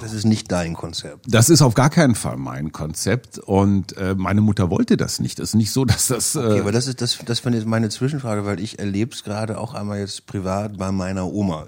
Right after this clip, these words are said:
Speaker 2: Mhm.
Speaker 1: Ostkinder, bei
Speaker 2: Mhm.
Speaker 1: uns leben häufig die Großeltern noch, weil die alle mit zwanzig schon Eltern geworden sind. Meine Oma ist jetzt fünfundachtzig. Äh,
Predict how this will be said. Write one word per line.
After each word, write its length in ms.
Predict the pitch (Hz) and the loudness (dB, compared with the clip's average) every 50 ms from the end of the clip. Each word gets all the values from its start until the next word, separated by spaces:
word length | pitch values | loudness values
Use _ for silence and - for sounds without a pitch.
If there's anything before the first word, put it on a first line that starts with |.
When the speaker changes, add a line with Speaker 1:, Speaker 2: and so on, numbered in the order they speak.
| - - | -4 0
Speaker 2:
Mhm. 260 | 117 113 107 147 180 | 2 4 6 6 6
Speaker 1:
Ostkinder, 680 | 117 123 - - - - 120 117 117 113 110 98 107 - | 4 2 -2 -6 -8 -6 -4 -2 0 0 0 -2 -2 -4
bei 140 | - 113 113 | -2 2 2
Speaker 2:
Mhm. 80 | 143 156 | 4 2
Speaker 1:
uns 160 | 104 101 - | 2 0 -4
leben 300 | 95 95 95 92 92 87 | -4 -2 -2 -2 -4 -6
häufig 340 | 95 98 95 98 101 95 - | -6 -6 -8 -8 -10 -14 -14
die 140 | - 80 | -14 -14
Großeltern 580 | - - - 131 147 - - 123 117 117 110 107 | -8 -4 -2 -2 -2 -2 -2 -4 -4 -2 -2 0
noch, 160 | 107 107 110 - - - - - - - - _ _ | 0 -2 -4 -6 -10 -20 -18 -18 -20 -20 -20 _ _
weil 80 | 101 | -8
die 120 | 92 92 - | -8 -8 -6
alle 180 | - 95 98 | -4 -2 -2
mit 160 | 92 92 85 - | -2 -2 -4 -4
zwanzig 440 | - - 92 90 98 101 - 101 | -6 -4 -4 -4 -4 -4 -6 -8
schon 160 | - - 90 - | -8 -8 -8 -6
Eltern 320 | - 98 117 123 113 110 | -4 -4 -4 -2 -2 -2
geworden 340 | 104 98 92 95 92 95 95 | -2 -2 -2 -2 -2 -2 -2
sind. 120 | 95 82 | -2 -2
Meine 200 | 85 90 95 98 | -2 -2 -2 -2
Oma 340 | 82 67 95 101 101 98 98 | -2 -2 -2 -2 0 -2 -2
ist 240 | - - - 95 - | -4 -6 -8 -8 -6
jetzt 220 | 98 95 92 - | -6 -6 -8 -8
fünfundachtzig. 840 | - - 92 90 87 87 85 98 120 127 - - - 110 110 - - - - - - - - - - - - - - - - - - - - - _ _ _ _ _ _ _ _ _ _ _ _ | -10 -8 -6 -6 -6 -6 -6 -6 -8 -8 -10 -8 -6 -6 -6 -6 -10 -16 -20 -20 -20 -20 -20 -20 -20 -20 -20 -20 -20 -20 -20 -20 -20 -20 -20 -20 _ _ _ _ _ _ _ _ _ _ _ _
Äh, 260 | - 104 101 98 98 | -4 0 0 0 0